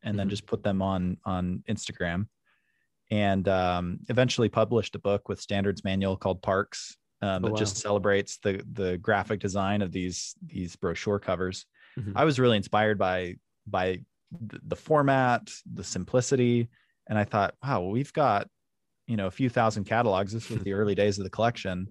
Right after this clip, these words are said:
Speaker 2: Mm-hmm.
Speaker 1: I'll, I have a lot of content here. Maybe I just start posting these every couple of days. Um, and as the collection grew, I realized more and more that we, <laughs> we have endless content here.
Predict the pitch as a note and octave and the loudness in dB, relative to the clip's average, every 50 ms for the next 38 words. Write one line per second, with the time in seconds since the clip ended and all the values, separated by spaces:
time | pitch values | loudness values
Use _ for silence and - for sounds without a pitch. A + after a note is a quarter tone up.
0 | - _ - G#2 F#2+ G2 F#2 F#2 - _ _ _ _ _ _ _ - - A2 C3 | -10 _ -6 -4 -2 -2 -4 -6 -8 _ _ _ _ _ _ _ -2 0 2 4
1 | C#3+ C#3+ C#3+ - - A#2+ D3 D#3 D3+ C#3 A2 G2+ G2+ G2+ A#2 A#2+ B2 - - C3+ | 4 4 4 4 4 2 2 2 2 2 4 4 6 6 6 4 4 4 4 4
2 | C#3 D3+ - - G#2 G2 G#2 G2+ G2+ G2 G2 G2 A2 A2 G#2+ G#2 A2 A2 B2 A#2+ | 4 4 2 0 -2 -2 -2 -2 0 0 0 0 0 0 0 0 0 2 2 2
3 | A#2 A2 G#2+ A2 A2 G#2+ G#2 A2+ G#2 - - - G#2+ G#2+ G#2 - - A2 A2+ G#2+ | 4 4 4 2 2 0 -4 -6 -6 -6 -4 -2 0 -2 -2 -2 -2 -2 -2 -2
4 | - - G#2 G2 F#2+ F#2+ G2 G2 G2 - - - - - - - G#2+ G2 G#2 A2 | -2 -4 -4 -4 -2 -2 -2 -4 -4 -6 -8 -10 -12 -12 -6 -4 -2 0 0 0
5 | G2 F#2 - G#2+ G#2 - F#2+ F2+ E2 G2 F#2 - G2 F#2 - - - _ _ _ | -2 0 0 -2 -2 0 -2 -2 0 0 -2 -2 -4 -8 -10 -16 -20 _ _ _
6 | _ _ _ _ _ _ _ _ - G#2+ G#2 G2 F#2+ F#2 F#2 F2+ G2 - _ _ | _ _ _ _ _ _ _ _ -2 0 2 2 2 2 0 -2 -4 -6 _ _
7 | - A#2 A2+ A2 - - G#2 - - A2 B2 - - D3 C3+ A#2+ B2 B2 B2 A#2+ | 0 2 2 2 2 0 -4 0 2 2 2 2 2 0 0 2 2 4 4 4
8 | A#2+ A#2+ A#2+ A#2 A#2 A#2 A#2 - _ _ _ _ _ _ _ _ - G#2+ G#2 G#2+ | 4 4 4 2 0 -2 -4 -8 _ _ _ _ _ _ _ _ -4 -2 0 2
9 | A2+ A2 G#2+ G#2 F#2+ - A2+ G#2+ G#2 G2+ G2 G2 G#2 G#2+ A2 G#2+ G#2 G#2 G#2+ - | 2 4 4 2 2 0 -2 -2 0 0 0 0 0 2 2 2 0 -2 -4 -10
10 | _ _ _ - A2 G#2+ G#2+ G#2+ G#2 - A2+ A#2+ B2 - - - - B2+ - - | _ _ _ -10 -4 -2 -2 -2 -2 -2 -4 -4 -4 -6 -8 -10 -10 -8 -2 0
11 | C#3+ C3+ D3 D3+ A#2+ A#2 - A#2+ B2+ A#2+ A2+ G#2 - - - G2+ G2+ G2+ - F#2+ | 2 4 4 4 4 4 2 2 4 4 2 0 0 -2 -2 -2 -2 -2 -2 -4
12 | F2+ - F#2+ F2+ D#2+ D#2+ | -6 -6 -4 -4 -4 -4